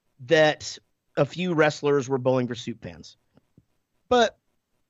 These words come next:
you know, I didn't really read too much into it. But a couple of their names had kinda stuck with me. And we were at this wrestling event in, uh, in Dallas, and I had gotten last-minute tickets, so I, I didn't call in a favor or whatever. I just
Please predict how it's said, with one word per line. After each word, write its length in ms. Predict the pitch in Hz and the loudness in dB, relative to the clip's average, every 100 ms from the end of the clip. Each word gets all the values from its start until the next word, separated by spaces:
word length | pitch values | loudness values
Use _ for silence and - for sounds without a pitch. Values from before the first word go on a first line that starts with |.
| _ _ - | _ _ 0
you 120 | 233 | 2
know, 100 | 196 | 4
I 140 | 151 | 2
didn't 260 | 180 220 196 | 0 0 -2
really 220 | 175 175 | -2 -2
read 240 | 143 151 143 | 0 -2 -4
too 120 | 151 | -2
much 180 | 135 - | -4 -2
into 380 | 147 151 - 143 | -4 -4 0 0
it. 180 | 131 - _ _ _ _ _ _ - | 0 -4 _ _ _ _ _ _ 0
But 200 | 185 - - - | 2 2 -6 -8
a 100 | - | 0
couple 240 | 311 311 | 2 4
of 80 | 208 | 4
their 120 | 175 | 4
names 240 | 139 131 143 | 2 -2 -4
had 100 | 123 | -8
kinda 180 | 123 120 | -8 -8
stuck 280 | - 110 | -8 -6
with 220 | 190 143 120 | -4 -4 -4
me. 240 | 104 110 _ _ _ _ _ _ _ - | -6 -8 _ _ _ _ _ _ _ -2
And 140 | 180 | 0
we 80 | 190 | 2
were 140 | 202 | 4
at 140 | 185 190 | 4 4
this 260 | 196 - | -2 0
wrestling 380 | 147 143 - 156 | 0 2 2 0
event 500 | 127 117 120 120 - - _ - | 0 0 -4 -6 -16 -18 _ -4
in, 320 | 131 139 127 | -2 0 2
uh, 380 | 120 107 101 110 135 | 0 0 -4 -6 0
in 180 | 143 | 0
Dallas, 460 | 127 110 117 123 - | 0 0 0 0 -2
and 100 | 123 | -4
I 120 | 135 | 0
had 120 | 143 131 | 0 0
gotten 240 | 135 120 | -2 0
last-minute 560 | 123 131 143 135 131 - | 0 0 -2 -4 -6 -4
tickets, 440 | 127 113 120 113 | -6 -2 -2 -2
so 100 | - | 0
I, 100 | 113 113 | 0 0
I 60 | 117 | -2
didn't 360 | 131 143 127 _ _ - - _ _ | 0 0 -4 _ _ -20 -20 _ _
call 180 | 160 151 | 4 4
in 60 | 139 | 4
a 60 | |
favor 380 | - 135 123 120 | 2 0 0 0
or 80 | 117 | 0
whatever. 380 | 117 117 117 113 | 2 2 2 0
I 80 | |
just 400 | 107 127 - - | 0 -2 -4 -18